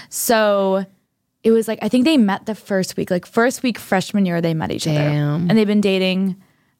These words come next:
Speaker 1: ever since. And they got engaged, I wanna say, like, a little, a little over, like, a year and a half ago.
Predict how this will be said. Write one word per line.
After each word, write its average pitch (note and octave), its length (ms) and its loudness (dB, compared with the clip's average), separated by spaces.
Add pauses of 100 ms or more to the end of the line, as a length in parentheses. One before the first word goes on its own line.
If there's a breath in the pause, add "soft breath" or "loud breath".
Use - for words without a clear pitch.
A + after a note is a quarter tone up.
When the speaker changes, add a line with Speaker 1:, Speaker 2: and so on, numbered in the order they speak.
Speaker 1:
ever G3 240 2
since. F#3+ 680 2 (100)
And F3+ 720 0 (640 soft breath)
they G#3+ 120 4
got G#3 140 4
engaged, F#3+ 500 0
I G3+ 40 4
wanna A3+ 200 2
say, E4 460 0
like, - 560 -16
a A3 40 2
little, - 640 -4 (440)
a - 60 2
little B3+ 220 4
over, A3+ 240 0
like, G3 260 -6
a G#3 40 4
year G3 320 4
and F#3+ 80 2
a F3+ 40 2
half E3 260 -8
ago. - 320 -6